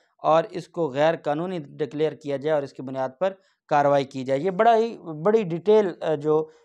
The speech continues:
है, इंशाल्लाह इसके ऊपर हम बात करेंगे कल जब समात होगी। इसके ऊपर अब समात करने जा रहे हैं चीफ जस्टिस अतर मिनल्ला साहब, और इस पर कल समात होगी।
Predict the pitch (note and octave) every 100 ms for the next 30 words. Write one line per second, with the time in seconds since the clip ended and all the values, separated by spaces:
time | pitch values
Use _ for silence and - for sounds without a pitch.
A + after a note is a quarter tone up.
0 | - D#3+ E3+ D#3+ E3+ D#3+ D#3+ E3 D#3+ D3+
1 | C3+ C#3+ D#3 F3+ G3+ D3+ C#3+ - _ _
2 | - D#3 D3+ D3 D3 C3+ D#3 E3+ C#3+ C3+
3 | D3+ D3+ _ F#3+ - A3 F#3 G3 E3+ E3
4 | D3+ F#3 F#3 F#3 F3+ E3 D#3 D#3 D3+ D#3
5 | D#3+ C#3+ D3+ C#3+ D#3 C#3+ D3+ C3 C3 C3+
6 | F3+ F3+ F3 E3+ _ _ _ - C#3+ D3
7 | D3+ E3+ - - F3+ F#3 C3+ D#3 F#3+ G#3+
8 | F3 D3+ F3 F3+ E3+ C#3 D#3